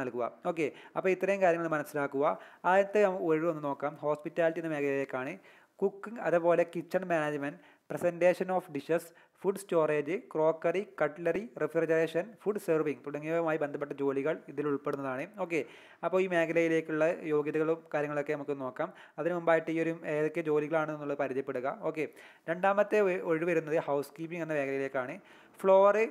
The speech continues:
റോഡ്, റൂം, ബാത്റൂം ക്ലീനിങ്, ഗ്രാസ് കട്ടിങ്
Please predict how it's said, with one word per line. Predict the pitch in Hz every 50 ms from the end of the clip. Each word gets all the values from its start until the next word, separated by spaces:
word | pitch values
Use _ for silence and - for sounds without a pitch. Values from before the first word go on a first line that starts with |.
| 254 190 151
റോഡ്, | 156 165 165 165 175 170 190 202 202 165 -
റൂം, | 151 156 160 165 165 180 196 233 - 147 143
ബാത്റൂം | 147 147 156 151 - 165 175 185 185 -
ക്ലീനിങ്, | 180 156 151 147 143 143 143 160 196 233 - - - - - - - - - 156
ഗ്രാസ് | 160 170 170 185 190 190 - -
കട്ടിങ് | 170 156 - - 160 151 151 156 180